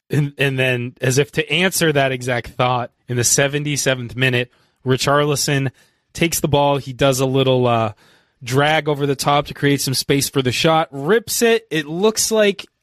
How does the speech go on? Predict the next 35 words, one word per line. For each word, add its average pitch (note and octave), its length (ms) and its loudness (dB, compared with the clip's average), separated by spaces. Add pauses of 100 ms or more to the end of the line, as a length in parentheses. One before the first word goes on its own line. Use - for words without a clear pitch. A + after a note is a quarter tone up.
on E3+ 180 2
first G#3 540 0
watch F#3+ 340 0
for - 140 -4
me F3 280 0
that D#3 140 2
it C#3+ 80 0
went C#3+ 260 0
directly C#3+ 500 0
into D3 140 0
the C3+ 100 0
bottom C3+ 380 0
corner C#3+ 420 -2 (260)
past D#3 240 0
Meslier, C#3 640 2 (460)
uh, B2+ 320 0
three D3 340 0
nil. C#3 400 2 (180)
And D3+ 160 0
then G3+ 140 4
on F#3 500 0
the D3+ 100 -2
replay, D3+ 760 2 (320)
we A#2+ 100 -2
<laughs> - 20 -8
find E3 360 -2
out D3+ 180 2
that B2+ 200 -2 (480)
Anthony E3+ 420 0
Gordon A#2+ 480 2
just A2 420 -4 (160)
getting E3+ 300 0
in F#3+ 100 4
the F#3+ 60 4
mix, E3 520 0